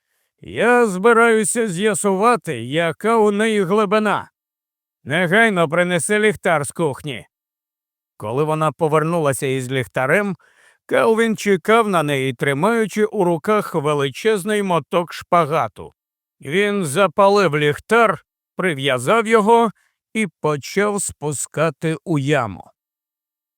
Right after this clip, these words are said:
Він опускав ліхтар усе нижче і нижче, доки світло не зникло зовсім.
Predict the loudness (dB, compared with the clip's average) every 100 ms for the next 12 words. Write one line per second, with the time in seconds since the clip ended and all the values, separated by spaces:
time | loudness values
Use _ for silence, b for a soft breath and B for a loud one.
0 | _ _ _ -14 -6 -2 -2 0 0 0
1 | 0 2 4 4 2 0 2 4 6 4
2 | 2 0 0 0 -2 -2 -4 -2 -2 0
3 | 0 -2 -4 -6 -8 b b b -4 0
4 | 2 2 2 0 -2 -6 2 2 2 0
5 | -2 -4 -4 -2 -2 2 2 2 0 -6
6 | -10